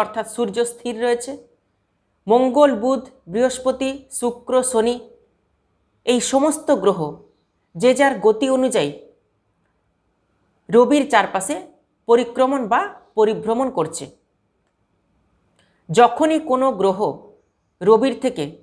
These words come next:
দূরত্বে চলে আসে, ডিস্টেন্সে চলে আসে, তখনই সেই গ্রহকে বক্রী বলা হয়। নিজের গতি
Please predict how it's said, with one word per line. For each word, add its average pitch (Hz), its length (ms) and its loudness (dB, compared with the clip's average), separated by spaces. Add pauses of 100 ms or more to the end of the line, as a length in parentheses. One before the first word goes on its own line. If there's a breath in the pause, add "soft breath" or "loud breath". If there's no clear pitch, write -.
(300)
দূরত্বে 269 420 4
চলে 214 240 2
আসে, 151 240 -4 (420)
ডিস্টেন্সে 277 540 -2 (100)
চলে 180 240 2
আসে, 147 180 -8 (800)
তখনই 262 340 2
সেই 233 220 0
গ্রহকে 185 340 -4 (480)
বক্রী 233 360 0
বলা 151 260 0
হয়। 143 140 -14 (400)
নিজের 254 440 2
গতি 220 280 2